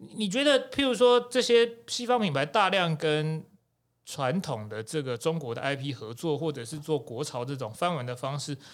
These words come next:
你觉得是为了流量吗？还是为了普及化？还是接地气？还是你觉得有什么特别的原因？他们都在做这个事情。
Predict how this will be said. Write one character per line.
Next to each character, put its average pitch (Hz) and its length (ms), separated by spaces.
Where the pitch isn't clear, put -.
你 160 60
觉 180 60
得 233 80
是 240 80
为 240 140
了 185 80
流 143 180
量 180 240
吗？ 131 160
还 135 140
是 151 120
为 185 160
了 139 220
普 117 300
及 120 200
化？ 151 220
还 127 140
是 151 200
接 160 180
地 160 180
气？ 151 160
还 135 80
是 180 140
你 143 100
觉 156 100
得 180 40
有 160 80
什 139 80
么 117 60
特 143 160
别 110 120
的 - 60
原 - 120
因？ - 200
他 180 80
们 175 80
都 160 40
在 156 60
做 156 160
这 139 80
个 123 80
事 139 140
情。 - 180